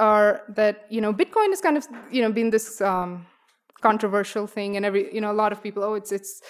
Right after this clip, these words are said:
it's crazy, it's gonna fail, it's going to, you know, this is, um, there's too much volatility, there's too much failure, there's too much loss, there's too much bankruptcy," but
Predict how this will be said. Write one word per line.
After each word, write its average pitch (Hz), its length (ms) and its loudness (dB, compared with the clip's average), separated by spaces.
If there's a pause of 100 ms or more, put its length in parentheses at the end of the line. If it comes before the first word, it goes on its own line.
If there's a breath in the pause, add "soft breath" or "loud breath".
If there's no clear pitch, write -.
(420 loud breath)
it's 202 180 -4
crazy, 220 400 4
it's 208 120 -4
gonna 196 160 -2
fail, 196 400 0
it's 185 160 -6
going 185 260 -6
to, 185 120 -8
you 185 200 -6
know, 180 220 -8
this 180 240 -12
is, - 240 -10 (500 loud breath)
um, 185 560 -2
there's 208 300 -4
too 269 200 2
much 226 220 2
volatility, 269 720 4
there's 202 240 0
too 214 100 -2
much 196 200 -6
failure, 254 400 4
there's 196 220 -4
too 208 100 -4
much 185 200 -4
loss, 214 380 4
there's 196 180 -4
too 208 80 -6
much 185 240 -6
bankruptcy," 208 480 -4
but 202 300 -4